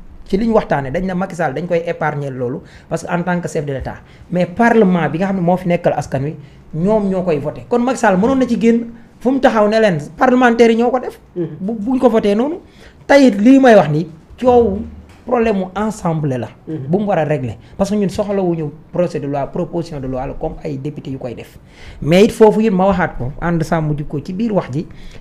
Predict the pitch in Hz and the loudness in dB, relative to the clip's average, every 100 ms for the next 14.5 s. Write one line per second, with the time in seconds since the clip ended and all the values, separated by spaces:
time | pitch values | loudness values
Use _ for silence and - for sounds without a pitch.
0 | 147 180 208 196 180 160 139 165 190 190 | -4 -2 -2 -2 -2 -2 -4 -4 -2 2
1 | 175 160 147 147 147 139 143 143 170 170 | 2 2 0 -4 -4 -4 -6 -6 -6 -4
2 | 151 135 175 - 180 190 180 165 160 170 | -4 -6 -12 -10 -8 -6 -4 -4 -4 -4
3 | 180 - 160 151 143 - - 147 131 120 | -4 -2 -2 -2 -6 -10 -16 -12 -12 -14
4 | - 202 196 202 202 - 226 - 196 170 | -8 -6 -6 -8 -8 0 0 2 -2 0
5 | 190 170 160 147 175 160 151 175 156 147 | -4 -2 -4 0 0 0 -2 -2 -2 -2
6 | 165 208 - - - - 135 190 185 165 | -2 -6 -8 -20 -20 -16 -6 -2 -2 0
7 | 180 170 - 160 156 160 160 156 156 175 | 0 0 -4 -6 -4 -4 -2 -2 -4 -4
8 | 165 160 151 147 135 - 131 - - - | -4 -4 -4 -4 -4 -4 -8 -10 -16 -12
9 | 170 156 185 202 180 - 139 139 185 185 | -8 -4 -4 -2 -2 -4 -8 -6 -6 -6
10 | 139 - - 180 170 160 147 165 160 156 | -8 -14 -8 -6 -4 -4 -4 -4 -6 -6
11 | 147 135 127 127 156 151 - - - - | -6 -6 -8 -4 -2 0 -2 -12 -20 -20
12 | - - - - - 156 151 170 160 143 | -20 -20 -20 -20 -10 -6 0 2 2 -2
13 | 147 151 185 - - - 156 165 196 175 | -4 -6 -10 -18 -20 -14 -2 2 2 2
14 | 156 165 135 151 | 0 0 2 0